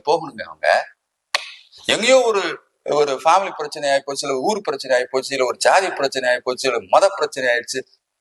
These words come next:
அங்க போய் முதல்ல நிக்க போறது யாரும் பார்த்தா காவலர் தாங்க நிக்கிறாங்க. எதுக்கு, எதுக்கு அவங்க சண்டை போட்டு மல்லு கட்டினாலும் இவங்க போய் நிக்கணும். ஏதோ ஒரு பெரிய போராட்டம், அரசியல் கட்சி போராட்டம், அங்க காவல்துறை நின்னதே ஆகணும். ஒரு மிகப்பெரிய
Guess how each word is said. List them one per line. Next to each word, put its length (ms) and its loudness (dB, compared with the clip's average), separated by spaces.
அங்க 340 2
போய் 140 2
முதல்ல 400 0
நிக்க 260 -8
போறது 140 0
யாரும் 240 4
பார்த்தா 260 2
காவலர் 380 0
தாங்க 220 -6
நிக்கிறாங்க. 460 -8
எதுக்கு, 420 2
எதுக்கு 220 0
அவங்க 200 -10
சண்டை 280 2
போட்டு 220 -4
மல்லு 200 0
கட்டினாலும் 520 4
இவங்க 220 -2
போய் 120 0
நிக்கணும். 520 -4
ஏதோ 160 0
ஒரு 180 0
பெரிய 280 0
போராட்டம், 560 2
அரசியல் 340 0
கட்சி 220 -8
போராட்டம், 560 0
அங்க 260 -2
காவல்துறை 460 0
நின்னதே 240 0
ஆகணும். 380 0
ஒரு 160 2
மிகப்பெரிய 480 0